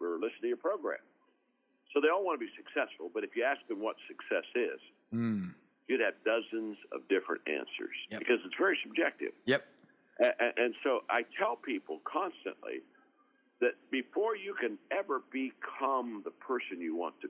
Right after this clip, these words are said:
Speaker 1: be, you've got to understand for you what success is. And I'm, I'm gonna, I'm gonna share what I think success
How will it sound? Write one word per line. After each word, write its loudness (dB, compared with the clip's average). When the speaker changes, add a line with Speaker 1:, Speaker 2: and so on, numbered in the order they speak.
Speaker 1:
be, -2
you've 2
got 4
to 2
understand -2
for 8
you 6
what 2
success 0
is. 2
And -2
I'm, 2
I'm 2
gonna, 4
I'm 0
gonna 4
share 4
what 2
I 0
think -4
success -4